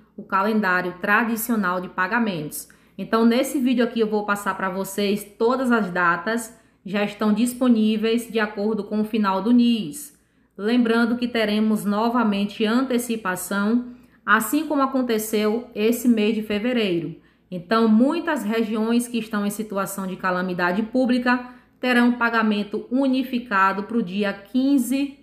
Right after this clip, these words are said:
de março, que é quando começam os pagamentos.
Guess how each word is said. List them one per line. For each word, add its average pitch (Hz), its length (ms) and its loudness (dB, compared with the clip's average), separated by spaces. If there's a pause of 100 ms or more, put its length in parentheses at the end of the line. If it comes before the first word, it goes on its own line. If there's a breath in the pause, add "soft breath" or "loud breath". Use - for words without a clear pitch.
(100)
de 180 160 -4
março, 190 540 0
que 190 100 -10
é 180 40 -8
quando 202 280 -6
começam 214 840 -2 (220)
os 202 140 -10
pagamentos. 202 920 0